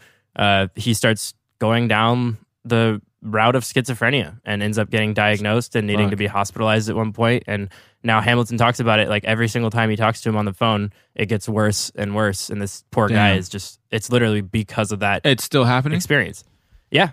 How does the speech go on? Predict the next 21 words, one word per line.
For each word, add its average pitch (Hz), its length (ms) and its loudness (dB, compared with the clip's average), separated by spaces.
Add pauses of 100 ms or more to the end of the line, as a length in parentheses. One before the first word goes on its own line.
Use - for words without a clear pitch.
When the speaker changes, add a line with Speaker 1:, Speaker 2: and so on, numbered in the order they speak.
(120)
Speaker 1:
yeah, 127 140 4
no, 120 140 4
Speaker 2:
Oh, 113 40 4
Speaker 1:
he's 123 180 2
Speaker 2:
shit. 117 100 0
Speaker 1:
fully 120 140 4
schizophrenic. 107 640 -2
And, 117 220 -6
and 139 300 0
that's 160 220 2
what 160 200 4
can 160 260 0
happen 147 340 0
to 104 40 -2
people, 98 300 -4
is 101 140 0
that 120 120 2
it's - 240 -4
not 123 220 2
just, 135 240 0
like, 110 180 2